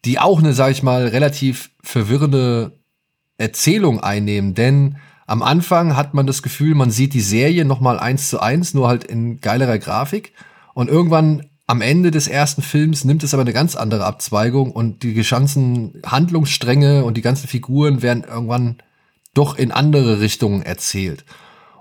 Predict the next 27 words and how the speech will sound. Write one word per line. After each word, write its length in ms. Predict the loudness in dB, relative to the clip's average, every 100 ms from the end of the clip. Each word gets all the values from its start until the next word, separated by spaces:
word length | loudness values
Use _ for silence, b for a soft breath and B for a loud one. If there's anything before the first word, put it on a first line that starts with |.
| -4
Und 160 | 0 2
jetzt 220 | 2 2
kam 220 | 2 4
halt 140 | 2
dieser 180 | 2 -2
vierte 300 | 0 -2 -2
Film, 380 | -2 2 2 2
auch 220 | -2 -4
dank 340 | -2 0 2 0
Amazon, 580 | 0 0 0 0 2 0
irgendwie 240 | -2 -4
zu 180 | -4 -4
uns 260 | -4 -4 -2
nach 120 | -4
Deutschland, 720 | 0 0 0 -2 0 0 -4 -14
weil 520 | -6 0 2 0 -2 -10
vorher 680 | -10 -4 0 2 0 -2 -6
war 440 | -12 -8 0 0 2
irgendwie 220 | 0 0
unklar, 480 | 2 2 2 2 2
wie 100 | 0
der 140 | 0
zu 160 | 0 -2
uns 200 | -2 0
kommt. 340 | 0 2 0
Wo 120 | 0
noch 300 | 0 -2 -6